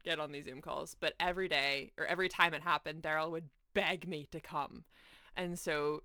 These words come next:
wee things like that kind of gave me the i-, idea that he was kind of interested in me. Um, but I kind of had this policy or this kind of way of,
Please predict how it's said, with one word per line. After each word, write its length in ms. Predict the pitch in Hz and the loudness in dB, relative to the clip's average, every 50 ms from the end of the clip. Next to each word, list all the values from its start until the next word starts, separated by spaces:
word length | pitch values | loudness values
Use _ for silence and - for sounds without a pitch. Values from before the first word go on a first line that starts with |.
| - _ - | -12 _ -14
wee 380 | 208 220 254 349 392 403 359 | -10 -4 0 4 4 4 4
things 300 | 349 - 202 175 175 151 | 4 2 0 0 0 -4
like 200 | 156 139 - - - | -6 -8 -6 -4 -2
that 200 | 135 131 - - | -2 -2 -2 -2
kind 300 | - 226 240 247 240 226 | -2 0 2 2 2 0
of 100 | 214 - | -4 -4
gave 180 | - 151 151 151 | -4 -4 -4 -2
me 100 | 147 143 | -4 -4
the 140 | 139 135 | -2 -2
i-, 140 | 139 131 135 - - | 0 0 -2 -2 -2
idea 360 | 175 170 - 139 135 139 143 | -4 -4 -2 -4 -4 -4 -4
that 160 | - - - | -6 -8 -8
he 120 | 175 175 151 | -6 -6 -6
was 120 | 139 - | -6 -6
kind 200 | - 151 131 131 | -6 -6 -6 -6
of 80 | 139 131 | -8 -10
interested 380 | - - - 160 - - - | -10 -10 -12 -12 -12 -12 -12
in 80 | - - - | -12 -12 -10
me. 200 | - - - - - - - - - - - - - - | -10 -10 -12 -12 -16 -20 -20 -20 -20 -20 -20 -14 -4 0
Um, 340 | 175 170 151 127 135 92 - _ - - - | 2 2 2 0 -2 -10 -16 _ -18 -6 0
but 100 | 226 240 | 4 4
I 60 | 269 | 4
kind 200 | 269 311 339 320 | 4 4 2 2
of 80 | 320 247 | 2 6
had 160 | 233 202 175 | 4 4 6
this 200 | 180 175 - - | 4 -2 -2 -4
policy 640 | - - 160 147 143 156 - - 151 143 147 156 147 | -2 0 2 2 2 -2 -2 0 0 0 0 0 -2
or 160 | - 156 156 | -2 -4 -4
this 220 | 151 - 147 156 - | -4 -4 -6 -8 -6
kind 260 | - 165 160 175 170 | 0 0 0 0 0
of 160 | 170 165 170 | -6 -8 -8
way 480 | 160 151 156 156 156 151 151 156 151 147 - | -8 -6 -4 -2 0 0 0 0 -2 -2 -4
of, 260 | 160 156 151 151 151 | -4 -4 -4 -4 -8